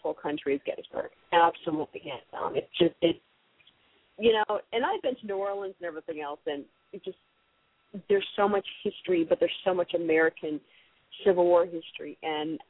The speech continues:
I'm a history buff. I love history. Studied it in college. Um, it's my thing,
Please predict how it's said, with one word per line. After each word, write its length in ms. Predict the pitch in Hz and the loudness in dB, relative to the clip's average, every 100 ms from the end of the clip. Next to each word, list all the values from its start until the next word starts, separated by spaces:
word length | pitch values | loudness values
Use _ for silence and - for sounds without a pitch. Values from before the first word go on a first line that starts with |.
| _ _ | _ _
I'm 180 | 202 220 | 2 2
a 40 | |
history 340 | 202 190 - 185 | 0 -4 -2 2
buff. 260 | 175 170 - _ _ 170 | 4 4 2 _ _ 0
I 40 | |
love 180 | 170 170 | 2 2
history. 480 | 165 - - 165 160 _ _ _ | -2 -6 -4 -2 -4 _ _ _
Studied 240 | 175 160 | 2 2
it 80 | 160 | -2
in 60 | - | -2
college. 340 | 156 151 151 - _ _ _ - | 2 2 2 -2 _ _ _ -6
Um, 340 | 160 147 143 147 _ _ _ _ _ _ _ _ _ _ - | -2 0 -2 -8 _ _ _ _ _ _ _ _ _ _ -6
it's 120 | 175 - | -2 0
my 140 | 151 | 0
thing, 320 | - 151 143 | 2 2 2